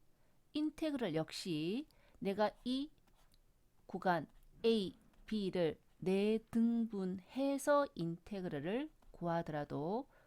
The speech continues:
초기치 영에서 첫 번째 사각형, 두 번째 사각형, 세 번째, 네 번째로 누적을, 어머나, <laughs> 네 번째로 누적을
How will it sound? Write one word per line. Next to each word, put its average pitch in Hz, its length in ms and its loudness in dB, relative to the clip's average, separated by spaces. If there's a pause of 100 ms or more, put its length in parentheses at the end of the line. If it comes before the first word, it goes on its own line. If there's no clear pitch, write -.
(220)
초기치 240 600 -6
영에서 180 720 0
첫 - 220 -10
번째 226 160 -6
사각형, 233 540 -2 (160)
두 196 140 -6
번째 202 200 -4
사각형, 196 520 -4 (120)
세 202 220 -6
번째, 214 440 -4 (340)
네 202 280 4
번째로 226 680 0 (260)
누적을, 202 680 0 (600)
어머나, 165 460 -4 (160)
<laughs> - 880 -12
네 180 160 2
번째로 214 600 0 (300)
누적을 214 640 2